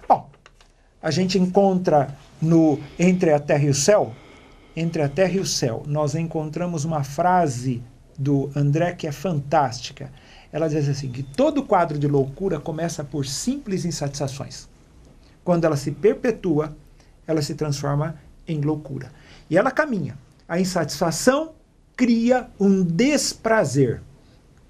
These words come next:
O desprazer caminha para uma menos-valia de si mesmo e das pessoas que o cercam.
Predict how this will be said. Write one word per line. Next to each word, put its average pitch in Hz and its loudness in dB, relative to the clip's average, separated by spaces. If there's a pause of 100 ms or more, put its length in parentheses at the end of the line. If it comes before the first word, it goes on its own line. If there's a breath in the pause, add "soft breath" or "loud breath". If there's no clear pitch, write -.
(280)
O 180 6
desprazer 185 2 (340 loud breath)
caminha 233 -2 (240 loud breath)
para 208 2
uma 214 2
menos-valia 233 2
de 180 -2
si 185 -4
mesmo 226 0
e 226 -2
das 208 0
pessoas 196 2
que 185 -6
o 151 -2
cercam. 131 -2